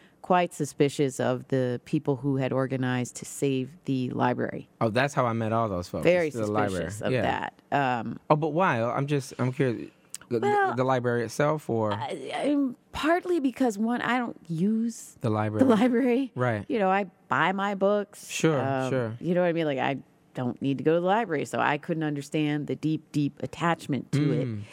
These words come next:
Speaker 1: that went beyond the people who were kinda like the front, the leaders of Save Inwood Library, because
Speaker 2: Right.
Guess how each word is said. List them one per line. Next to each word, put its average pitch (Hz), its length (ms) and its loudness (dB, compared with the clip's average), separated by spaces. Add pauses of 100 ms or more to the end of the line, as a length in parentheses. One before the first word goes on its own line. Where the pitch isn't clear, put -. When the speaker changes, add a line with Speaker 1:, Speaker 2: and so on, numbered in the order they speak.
(200)
Speaker 1:
that 147 380 2
went 151 320 -2
beyond 147 800 0 (440)
the 135 100 0
people 160 460 -2
who 165 160 -6
were 147 180 -2
kinda 151 320 -6
like 135 200 -6
the - 80 -10
front, - 540 0
the 139 80 2
leaders 165 440 0
of 165 220 0
Save 175 320 0
Inwood 170 300 0
Library, 170 480 2
because 151 320 -2
Speaker 2:
Right. 113 260 2